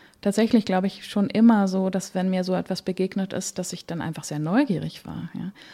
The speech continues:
und, und mehr wissen wollte. Und so bin ich dann auch häufiger dann in den Gottesdienst gegangen und dachte, "Ja, dem will ich jetzt aber mal auf den Grund gehen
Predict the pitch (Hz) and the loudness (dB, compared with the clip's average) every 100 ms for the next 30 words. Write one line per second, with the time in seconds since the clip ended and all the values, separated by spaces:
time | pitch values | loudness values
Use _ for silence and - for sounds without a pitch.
0 | - - 175 165 - 175 165 214 175 - | -20 -8 -4 -2 0 0 2 2 2 -2
1 | 147 135 123 120 - 147 156 165 151 156 | -6 -6 -8 -8 -8 -8 -8 -6 -4 -4
2 | - 156 160 - 160 - 202 247 233 151 | -4 -4 -4 -6 -8 -2 0 2 0 0
3 | 160 160 165 165 165 156 165 170 180 180 | -4 -4 -4 -4 -4 -6 -8 -8 -8 -8
4 | - 139 160 180 233 185 - 160 151 139 | -8 -10 -6 -2 -2 -2 -4 -4 -4 -8
5 | 131 151 170 240 233 - 220 214 214 226 | -6 -6 -4 -4 -4 -4 -2 -2 0 2
6 | 214 202 160 151 | 2 0 -4 -6